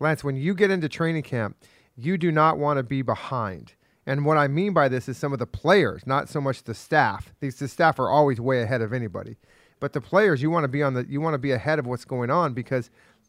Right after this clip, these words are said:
they will pass you up. And that's one thing I remember in training camp, not so much from my position, but just talking to good friends of mine that have played the other positions, is that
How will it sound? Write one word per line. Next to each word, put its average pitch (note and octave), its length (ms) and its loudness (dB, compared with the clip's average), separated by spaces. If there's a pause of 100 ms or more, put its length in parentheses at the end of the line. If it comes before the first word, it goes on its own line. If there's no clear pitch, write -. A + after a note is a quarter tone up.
(100)
they C#3+ 160 0
will F3 120 2
pass D#3+ 360 0
you C#3 140 0
up. - 200 -4 (600)
And B2+ 240 -4
that's C3 160 0
one D3+ 160 -2
thing E3 160 -2
I D#3 60 4
remember C3+ 520 0
in A#2 80 -2
training D3+ 320 -2
camp, A#2+ 320 -2
not C#3 220 -2
so C#3+ 100 -6
much C3 160 -4
from A#2 160 -10
my C#3+ 200 0
position, A#2+ 420 -10
but A2+ 120 -8
just C3 180 -8
talking C3+ 300 -4
to A#2+ 280 -6 (340)
good D3+ 160 -4
friends C#3+ 240 -2
of C3 100 -6
mine B2 260 -2
that A#2+ 80 -4
have A2+ 120 -6 (300)
played C3 220 -2
the A2+ 100 -4
other G3+ 160 0
positions, G#2 580 -8 (380)
is C#3 240 -2
that B2+ 280 -2